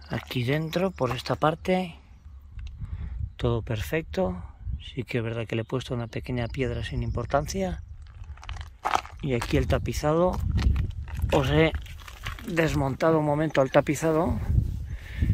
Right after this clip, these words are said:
para que veáis la calidad de la tela del tapizado. Fijaos, es una tela persa de primera calidad.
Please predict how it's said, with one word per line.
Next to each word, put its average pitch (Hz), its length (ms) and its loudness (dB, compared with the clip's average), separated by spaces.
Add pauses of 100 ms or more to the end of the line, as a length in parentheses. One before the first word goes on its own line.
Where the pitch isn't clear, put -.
(240)
para 120 200 2
que - 140 0
veáis 139 520 4 (220)
la - 160 4
calidad 120 420 2
de 135 100 -2
la 123 120 0
tela 160 360 2 (800)
del 123 300 2
tapizado. 123 540 2 (1500)
Fijaos, 123 680 4 (680)
es 135 220 0
una 123 160 0
tela 160 500 2 (1080)
persa 185 840 6 (1200)
de 117 120 2
primera 131 400 4
calidad. 135 460 2